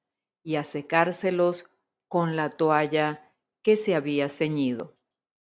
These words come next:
Cuando llegó a Simón Pedro, éste le dijo:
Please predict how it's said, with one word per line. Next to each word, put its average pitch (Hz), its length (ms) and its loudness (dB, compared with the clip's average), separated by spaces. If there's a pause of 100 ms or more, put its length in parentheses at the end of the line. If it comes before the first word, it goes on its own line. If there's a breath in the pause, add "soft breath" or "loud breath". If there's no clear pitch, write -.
(640)
Cuando 196 460 2
llegó 190 580 2
a 196 120 -4
Simón 170 520 -2
Pedro, 165 580 0 (320)
éste 208 760 0
le 185 200 -2
dijo: 151 520 -6